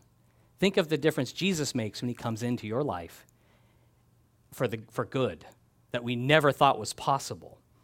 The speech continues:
That he's like, "This is my home. This is my place of rest in you." Abraham's sons, Ishmael and Isaac, they united, they buried him in Machpelah alongside Sarah in the cave he bought from Ephron. And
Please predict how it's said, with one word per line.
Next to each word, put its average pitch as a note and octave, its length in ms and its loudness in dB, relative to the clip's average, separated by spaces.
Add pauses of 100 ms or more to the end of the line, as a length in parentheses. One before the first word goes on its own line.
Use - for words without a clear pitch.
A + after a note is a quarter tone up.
(140)
That B2 60 -2
he's B2 120 -2
like, A2 240 -2
"This F#3 180 0
is D#3 120 -2
my C#3+ 220 6
home. G#2+ 340 -8 (480)
This F3 160 0
is C#3 100 -2
my C3 280 4 (180)
place A#2 260 -4
of G2+ 120 -6
rest - 440 -8 (160)
in A#2+ 140 -4
you." G#2 300 -8 (1800)
Abraham's D#3 420 6
sons, F#3 680 4
Ishmael E3 600 4
and B2 140 0
Isaac, F#3 460 4
they C3 100 4
united, D3+ 680 4
they B2+ 80 0
buried D#3+ 440 6
him E3+ 200 0
in A#2+ 140 0
Machpelah E3+ 640 4 (520)
alongside C#3+ 540 6
Sarah F#3 460 6
in C#3+ 120 0
the C3 60 2
cave D3 360 0
he B2+ 100 -4
bought A#2 220 -2
from B2 180 -6
Ephron. D3+ 420 6
And A2+ 140 -2